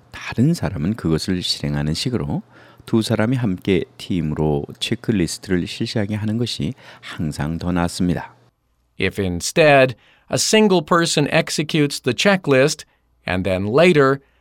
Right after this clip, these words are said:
Speaker 2: a second person checks the items, the results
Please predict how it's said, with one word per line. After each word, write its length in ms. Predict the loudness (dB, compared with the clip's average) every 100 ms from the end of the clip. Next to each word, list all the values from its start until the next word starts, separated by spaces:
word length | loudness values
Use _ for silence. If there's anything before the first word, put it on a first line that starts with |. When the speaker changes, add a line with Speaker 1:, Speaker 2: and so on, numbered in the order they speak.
| _
Speaker 2:
a 80 | -6
second 480 | 0 2 2 2 2
person 440 | 4 4 2 -2
checks 340 | 0 0 -2 -2
the 160 | 0 4
items, 480 | 4 6 4 0 -8 _ _ _ -8
the 80 | -4
results 560 | 0 4 6 4 0